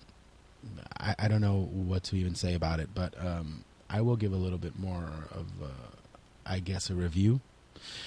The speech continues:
um, on it. Uh, uh, surprisingly enough, the one good thing <laughs> about the film was Blake Lively. Can you figure that out? Yeah, the one everybody was saying, like, "Oh my God, how'd they get Blake Lively to be in this film?"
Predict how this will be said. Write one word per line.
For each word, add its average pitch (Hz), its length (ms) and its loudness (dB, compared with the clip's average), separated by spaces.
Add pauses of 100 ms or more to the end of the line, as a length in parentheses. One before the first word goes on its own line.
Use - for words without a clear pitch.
(340)
um, 85 480 4 (1040)
on 104 180 6
it. 117 160 6
Uh, 92 100 -2 (160)
uh, 92 240 -2
surprisingly 131 520 6
enough, 123 340 6
the 95 340 4
one 110 300 8
good 123 200 6
thing 123 160 6
<laughs> - 20 8
about - 240 10
the 101 60 2
film 98 360 2
was 87 160 2
Blake 92 420 6
Lively. 87 520 2 (160)
Can 101 120 10
you 95 80 10
figure 104 280 8
that 101 180 10
out? 110 180 6 (600)
Yeah, 90 180 2 (140)
the 101 80 4
one 104 160 6
everybody 101 360 8
was 95 160 6
saying, 95 300 4
like, 90 180 2
"Oh - 100 0
my 147 160 4
God, 160 260 2
how'd 151 160 4
they 151 100 2
get 143 140 0
Blake 143 240 0
Lively 143 260 4
to 139 100 2
be 135 140 4
in 131 80 6
this 120 140 4
film?" 98 320 2